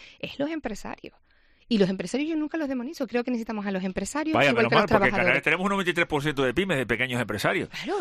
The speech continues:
Speaker 1: y también
Speaker 2: No los
Speaker 1: tenemos
Speaker 2: demonizan,
Speaker 1: grandes
Speaker 2: pero
Speaker 1: empresas.
Speaker 2: sobrecargan fiscalmente a las empresas y sobrecargan fiscalmente, eh, fiscalmente a los autónomos que ya han explotado y han salido a la calle.
Speaker 1: Dígame en cuál es la recarga fiscal que tienen los autónomos, porque lo que se ha propuesto,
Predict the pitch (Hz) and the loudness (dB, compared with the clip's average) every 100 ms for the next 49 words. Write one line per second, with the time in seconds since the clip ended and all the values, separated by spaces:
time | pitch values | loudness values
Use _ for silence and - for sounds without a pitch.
0 | - 262 220 214 240 160 190 208 202 226 | 0 2 4 4 4 6 6 6 6 6
1 | 247 175 131 - 220 294 208 165 147 139 | 6 6 4 2 0 0 2 2 2 0
2 | - 175 202 190 202 196 196 190 190 185 | 0 2 0 -2 -2 -2 0 -2 0 -2
3 | 202 185 196 151 143 143 135 117 160 208 | -2 -4 -4 -2 0 2 2 4 2 2
4 | 196 170 160 185 185 127 123 123 - 131 | 0 -2 -2 -2 0 -2 0 0 2 0
5 | 185 208 143 113 175 208 151 104 104 123 | 2 2 2 2 2 0 -2 -2 0 0
6 | 151 165 160 202 170 139 127 107 90 - | 0 0 2 2 0 0 0 0 0 -2
7 | 254 - - - 240 285 285 254 254 233 | -2 -12 -14 2 4 6 4 4 4 4
8 | 226 220 208 196 185 196 196 - 180 - | 0 -2 -2 -2 -2 0 -2 -2 -4 0
9 | 185 180 185 170 165 160 - 139 147 160 | 0 -2 -4 -6 -4 -6 -8 -10 -10 0
10 | 190 175 175 - - 196 180 - 214 247 | 2 4 0 -2 -2 0 0 -2 -2 -2
11 | - 226 - 156 | -2 -4 -2 -8